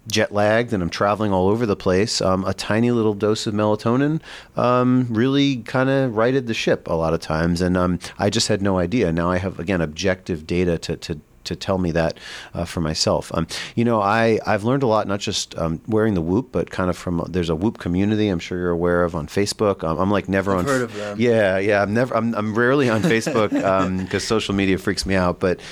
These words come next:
Speaker 1: um, I mean, I've learned a lot from them about what could potentially help with heart rate variability, help with deep sleep. Um, that's been, that's been a learning experience. Um, I, you know, I got my pulse down from resting pulse of fifty-six, which I thought was healthy. I mean, I thought I was, like, in good shape,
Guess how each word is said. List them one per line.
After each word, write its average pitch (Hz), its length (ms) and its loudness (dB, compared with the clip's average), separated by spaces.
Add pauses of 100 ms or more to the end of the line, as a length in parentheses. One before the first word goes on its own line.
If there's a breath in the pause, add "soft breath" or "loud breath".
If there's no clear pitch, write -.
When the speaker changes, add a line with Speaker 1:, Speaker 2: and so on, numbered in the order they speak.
(240 loud breath)
Speaker 1:
um, 98 500 0
I 95 140 0
mean, 98 460 0
I've 90 340 -2
learned 110 260 0
a 104 60 2
lot 90 340 0
from 87 220 -2
them 85 200 -4
about 82 280 -4
what 85 200 -4
could 92 140 -4
potentially 87 460 -6
help 87 220 -2
with 90 100 -12
heart 90 200 -2
rate 90 120 -6
variability, 90 680 2
help 85 260 -2
with 82 120 -6
deep 90 200 -6
sleep. 87 460 -2 (380 loud breath)
Um, 85 360 0
that's 85 220 -2
been, 87 300 0
that's 82 200 -2
been 92 140 -4
a 87 80 0
learning 87 320 0
experience. 87 800 -2
Um, 87 320 0 (840 loud breath)
I, 120 180 -2
you 156 120 0
know, 135 80 2
I 98 140 2
got 104 220 -4
my 123 120 0
pulse 127 300 -2
down 76 260 0
from 82 240 -2
resting 101 340 0
pulse 107 280 0
of 85 80 -4
fifty-six, - 680 -2
which 85 140 -4
I 92 100 2
thought 120 240 0
was 76 120 -6
healthy. 95 360 -2
I 76 60 -2
mean, 82 160 2
I 101 100 2
thought 117 240 0
I 87 120 2
was, 87 180 -2
like, 78 180 -2
in 76 80 -10
good 82 160 -4
shape, - 420 -2